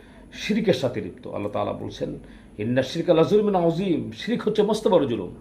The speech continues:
"ইন্নাল্লাহা লা ইয়াগফিরু আন ইউশরাকা বিহি ওয়া ইয়াগফিরু মা দুনা যালিকা লিমান ইয়াশা।"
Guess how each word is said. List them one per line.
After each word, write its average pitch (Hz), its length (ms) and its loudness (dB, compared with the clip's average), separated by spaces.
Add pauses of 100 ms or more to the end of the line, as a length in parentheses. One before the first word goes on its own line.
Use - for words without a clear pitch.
(500)
"ইন্নাল্লাহা 95 540 -4
লা 101 180 2
ইয়াগফিরু 107 540 -2
আন 98 80 -6
ইউশরাকা 113 440 -4
বিহি 120 140 -2
ওয়া 113 100 0
ইয়াগফিরু 135 320 -4
মা 135 260 2
দুনা 185 320 2
যালিকা 208 320 4
লিমান 101 200 -6
ইয়াশা।" - 280 -14